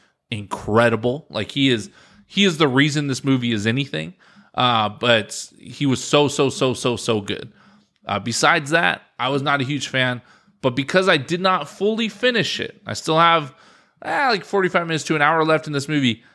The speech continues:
I cannot comfortably review it. However, the madman is very passionate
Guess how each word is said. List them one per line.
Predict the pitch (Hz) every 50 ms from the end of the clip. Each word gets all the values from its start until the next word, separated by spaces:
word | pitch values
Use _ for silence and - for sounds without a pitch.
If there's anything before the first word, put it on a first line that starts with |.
| _ _ _ _
I | _ - 127 139
cannot | 135 - 170 175 170 165 -
comfortably | - 175 180 170 - - 156 147 160 156 151
review | 143 143 131 123 123 117 104 104
it. | 82 - - _
However, | - - 139 147 151 151 151 139 143 147 143 143 135 107 - - - _ _ _ -
the | 135 139
madman | 139 151 165 185 202 196 190 185 180 165
is | 151 131
very | 135 165 185 190
passionate | 196 196 - - 226 226 - - 131 120 113 113 -